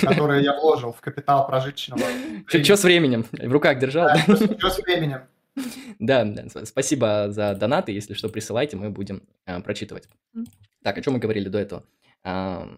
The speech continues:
Speaker 2: я забыл.
Speaker 1: Про физику мы говорили.
Speaker 2: А,
Speaker 3: Да,
Speaker 2: физику.
Speaker 3: физику.
Speaker 2: Ну, физика там, как говорится, у меня позиция то, что, ну, я у-,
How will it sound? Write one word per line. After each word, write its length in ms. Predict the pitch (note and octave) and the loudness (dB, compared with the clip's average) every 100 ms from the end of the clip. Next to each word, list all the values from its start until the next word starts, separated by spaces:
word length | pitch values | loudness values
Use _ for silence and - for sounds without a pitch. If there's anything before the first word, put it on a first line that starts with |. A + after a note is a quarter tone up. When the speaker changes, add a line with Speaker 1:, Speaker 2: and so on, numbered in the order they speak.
| _ _ _ - | _ _ _ -14
Speaker 2:
я 60 | F#2 | -10
забыл. 320 | F#2 F2+ - _ _ _ _ _ _ | -8 -10 -12 _ _ _ _ _ _
Speaker 1:
Про 340 | - D#3 E3+ E3+ | 0 4 4 2
физику 360 | F#3+ D3+ D3 B2+ | -2 -4 -6 -10
мы 120 | B2+ | -12
говорили. 360 | - B2+ B2 A2+ | -6 -4 -4 -2
Speaker 2:
А, 100 | C3 | 2
Speaker 3:
Да, 100 | C4 | 4
Speaker 2:
физику. 160 | - - - | 4 4 2
Speaker 3:
физику. 240 | - A#2+ - | 0 -4 2
Speaker 2:
Ну, 260 | G3+ D3 | 4 4
физика 360 | B2+ E3+ B2+ B2+ | 0 -2 0 0
там, 320 | B2+ A#2+ A2 | 2 2 2
как 100 | G2+ | -4
говорится, 300 | G2+ A2 - - - - - | -4 -4 -6 -14 -20 -20 -4
у 20 | |
меня 100 | C#3+ E3 | 0 4
позиция 400 | D3 G3+ F3+ B2+ | 6 4 4 2
то, 120 | B2 | 2
что, 320 | - - G#2+ | -6 -6 -2
ну, 80 | A#2 | 2
я 180 | C#3+ A#2+ | 4 4
у-, 180 | A#2+ | 0